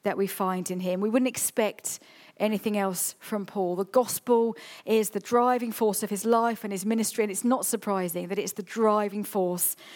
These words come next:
uh, in, in and through his letters. And at the same time, we've got this trustworthy saying here in the passage, and it's actually bookended, if you look at it, with a focus on us, on Christians,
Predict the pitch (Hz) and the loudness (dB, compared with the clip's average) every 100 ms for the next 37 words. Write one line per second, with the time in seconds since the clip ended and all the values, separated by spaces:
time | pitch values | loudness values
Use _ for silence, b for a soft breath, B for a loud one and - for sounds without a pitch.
0 | B B B B 196 190 202 190 - - | B B B B 0 2 0 -2 -4 0
1 | 214 202 190 202 190 190 202 185 - 175 | 2 2 2 2 2 2 0 -2 -2 -4
2 | 175 - - _ _ _ _ _ _ _ | -2 -4 -6 _ _ _ _ _ _ _
3 | _ _ B B B B - 254 269 370 | _ _ B B B B 0 4 4 4
4 | 381 349 269 233 214 - 262 - - 240 | 0 2 2 0 0 2 0 -2 -2 -2
5 | - 226 220 - 233 240 285 320 - _ | 2 0 0 2 2 4 2 0 -6 _
6 | _ _ _ - 262 240 302 285 b _ | _ _ _ 0 4 4 2 -4 b _
7 | 254 254 240 247 - 254 262 - B B | 2 4 2 0 0 2 0 -2 B B
8 | B 262 277 381 - 302 294 - 359 370 | B 2 2 0 0 0 -2 0 0 2
9 | - 262 214 196 240 247 269 285 214 175 | 0 0 0 2 2 4 4 4 0 2
10 | 208 247 - 269 254 262 254 - 339 233 | 0 0 2 2 2 0 2 2 2 2
11 | - - - B 262 262 - 349 - 208 | 0 -2 -6 B 0 0 -2 -2 0 -2
12 | 185 170 | -2 -4